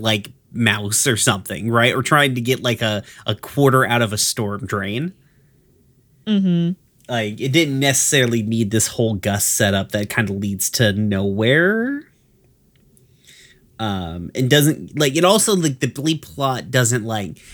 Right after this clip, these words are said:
Speaker 1: it doesn't give us any more information. Like, we don't learn anything new about Gus, King, or Ida.
Speaker 2: Yeah.
Speaker 1: But what is here, I do like. I like, I like this sort of, like,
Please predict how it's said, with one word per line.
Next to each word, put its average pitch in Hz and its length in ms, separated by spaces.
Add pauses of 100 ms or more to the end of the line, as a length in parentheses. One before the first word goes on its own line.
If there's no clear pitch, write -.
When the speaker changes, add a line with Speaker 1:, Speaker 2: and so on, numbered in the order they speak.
(120)
Speaker 1:
it 143 80
doesn't 156 220
give 135 160
us 127 120
any 143 180
more 151 300
information. 120 760
Like, 127 220
we 143 80
don't 147 220
learn 117 220
anything 160 480
new 135 240
about 104 440
Gus, 127 320
King, 107 500 (180)
or 110 200
Ida. - 340 (1400)
Speaker 2:
Yeah. 180 400 (4000)
Speaker 1:
But 240 220
what 143 220
is 254 240
here, 101 360
I 117 80
do 127 160
like. 92 340
I 110 60
like, 117 420 (160)
I 120 120
like 117 260
this 120 140
sort 120 240
of, 104 120
like, 101 360